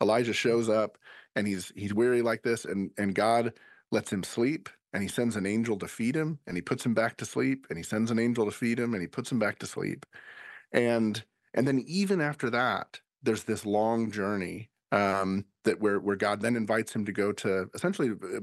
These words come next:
invites him to go to Sinai and encounter him there. And, and when he shows up in the cave, he asks this question. He says, "What are you doing here, Elijah?" And I think it's the most, I mean, it's just a beautiful question. It's kinda like Jesus in the Gospels,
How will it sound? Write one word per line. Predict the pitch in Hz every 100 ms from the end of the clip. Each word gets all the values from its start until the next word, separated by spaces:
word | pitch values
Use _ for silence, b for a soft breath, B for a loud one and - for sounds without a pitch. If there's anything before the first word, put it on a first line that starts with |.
| - 101
invites | 104 113 117
him |
to | 104
go | 98
to | 92
Sinai | - 95 113 98 - - B B B B
and | 104
encounter | 95 - - 110 104 87 - _
him | - 92 87
there. | 98 113 98 104 b b b b b b -
And, | 120 107 -
and | 120
when | 123
he | 120
shows | - 151 160
up | 143
in | 139
the | 113
cave, | 151 143 110
he | 101
asks | 104 - -
this | 107 -
question. | - 175 - -
He | 95
says, | 90 87
"What | 110 110
are |
you | 120
doing | 113 123 117
here, | 85 50 -
Elijah?" | - - - - - _ B B B B B
And | 135 135
I |
think | 165 185
it's | -
the |
most, | 143 135 143 - - -
I |
mean, | 139
it's | 147
just | 196
a | 147
beautiful | 110 120 135 135 127 107 101 - _
question. | 120 107 - 80
It's | -
kinda | - 139
like | 123 104
Jesus | 110 117 117 110 107
in |
the | 98
Gospels, | 95 98 - 104 98 90